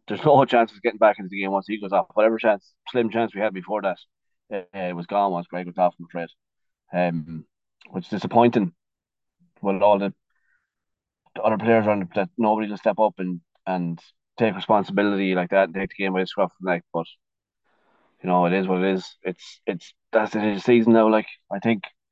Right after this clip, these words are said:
the way the results have gone the last few weeks anyway, we,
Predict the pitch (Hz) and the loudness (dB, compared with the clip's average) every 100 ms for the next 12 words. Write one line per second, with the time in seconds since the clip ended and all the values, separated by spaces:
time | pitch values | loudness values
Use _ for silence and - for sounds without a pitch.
0 | _ _ _ _ _ _ _ _ _ _ | _ _ _ _ _ _ _ _ _ _
1 | _ _ - 135 131 127 135 120 120 123 | _ _ 0 4 6 6 6 4 2 4
2 | 123 120 120 120 120 117 113 113 113 110 | 4 4 2 2 0 0 -4 -2 -2 -4
3 | - _ 101 | -8 _ -14